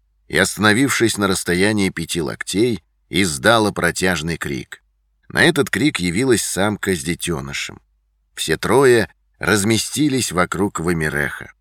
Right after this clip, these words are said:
Приближалась ночь. Большая синяя муха доисторических времен искала убежище под листьями. Раи насекомых неслись тучами к воде. Сверчки снова затягивали свою переливистую песню.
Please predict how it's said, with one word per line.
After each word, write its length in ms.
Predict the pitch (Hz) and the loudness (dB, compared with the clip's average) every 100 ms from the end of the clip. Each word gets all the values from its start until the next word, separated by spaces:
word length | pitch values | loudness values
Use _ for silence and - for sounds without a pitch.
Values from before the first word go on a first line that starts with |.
| _ _ _ _ _ | _ _ _ _ _
Приближалась 760 | - 80 82 78 95 90 78 76 | -4 -2 0 0 0 0 -4 -6
ночь. 480 | 78 64 - - _ _ _ _ - | -8 -8 -12 -14 _ _ _ _ -6
Большая 500 | 87 - 196 160 101 | -2 0 0 0 -2
синяя 440 | - 120 107 92 | -4 -2 0 2
муха 360 | 90 127 107 90 | 0 -2 -2 -2
доисторических 920 | 82 73 71 80 107 101 - 78 - | -2 -4 -4 -4 -2 -4 -6 -8 -6
времен 440 | 71 71 101 98 - _ - | -6 -4 -4 -4 -8 _ -8
искала 480 | 78 - 104 110 95 | -6 -2 2 2 2
убежище 640 | 78 78 98 92 82 80 | 0 2 2 2 -4 -6
под 220 | 73 69 65 | -6 -8 -6
листьями. 640 | 73 69 - - - - _ _ _ _ _ _ | -6 -6 -8 -10 -14 -20 _ _ _ _ _ _
Раи 320 | 65 76 104 | 0 4 4
насекомых 800 | 104 95 87 - 104 104 92 - | 4 0 -2 0 2 4 0 -2
неслись 500 | 82 - 82 95 - | -4 -4 -4 -4 -4
тучами 420 | 87 92 - 82 | -4 -4 -2 -4
к 100 | 78 | -6
воде. 580 | 73 73 73 90 73 - _ _ _ _ | -4 -4 -2 -2 -2 -8 _ _ _ _
Сверчки 560 | - 85 208 - - 135 | -4 -2 -2 -4 -4 -4
снова 460 | - 85 127 113 | -4 -2 0 0
затягивали 640 | 87 87 - 113 98 87 76 | 0 -2 -2 -2 -2 -4 -4
свою 400 | - 71 85 98 | -4 -4 -4 -4
переливистую 800 | 76 73 78 85 76 - 69 69 | -4 -4 -4 -4 -6 -8 -8 -10
песню. 580 | - 113 107 - 85 | -2 -2 -2 -6 -10